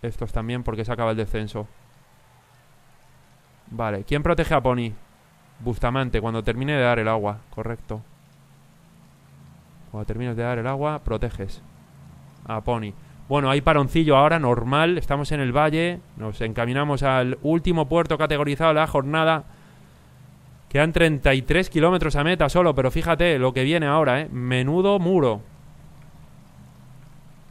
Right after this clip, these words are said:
Ahí está el Movistar, con Joaquín, con Einer Rubio, Mulberger, Enric Mas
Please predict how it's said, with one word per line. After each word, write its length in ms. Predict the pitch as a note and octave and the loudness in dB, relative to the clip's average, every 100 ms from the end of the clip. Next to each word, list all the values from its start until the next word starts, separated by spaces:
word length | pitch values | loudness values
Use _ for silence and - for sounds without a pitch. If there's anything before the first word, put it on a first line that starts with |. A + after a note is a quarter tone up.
| - - - - - - - | -20 -20 -20 -20 -20 -20 -12
Ahí 220 | B2+ D3+ | -4 -2
está 160 | C#3+ D3 | 2 2
el 80 | |
Movistar, 480 | C3 B2+ A#2+ E3 C#3+ | 2 0 2 4 4
con 200 | C3 B2+ | 2 2
Joaquín, 520 | C#3 E3 F#3 F#3 F#3 | 2 2 2 0 0
con 180 | F3 C3 | 0 0
Einer 240 | D#3 E3+ C#3+ | 2 0 0
Rubio, 280 | E3+ F#3 | 2 2
Mulberger, 680 | F3 C#3 C3+ F3 E3+ F#3 F#3+ | 2 2 4 2 4 2 4
Enric 340 | C#3+ C3+ E3 | 2 0 -4
Mas 420 | C#3 D#3+ F#3+ G3+ | -2 0 0 -2